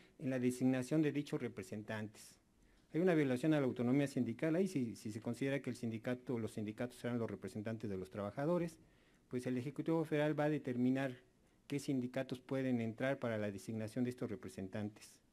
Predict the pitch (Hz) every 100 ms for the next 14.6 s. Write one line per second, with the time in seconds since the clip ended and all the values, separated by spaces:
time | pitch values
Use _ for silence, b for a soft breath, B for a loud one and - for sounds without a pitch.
0 | _ _ _ - - b b b - 175
1 | 185 190 196 202 - _ _ _ - 185
2 | 202 214 185 170 185 190 165 139 139 131
3 | 165 185 185 - - 147 139 135 127 190
4 | 185 185 185 160 127 131 135 156 151 151
5 | 131 135 147 143 143 143 139 156 - _
6 | _ b b b - 127 127 135 151 160
7 | 151 127 113 - - 147 147 143 135 139
8 | 139 139 127 117 117 135 131 185 156 160
9 | - - - _ _ _ _ b b b
10 | b 147 151 160 156 185 208 180 156 -
11 | 180 185 165 170 165 147 170 175 151 139
12 | 170 196 185 151 - B B 185 202 190
13 | 180 143 - 185 185 170 185 156 131 110
14 | 120 120 156 185 131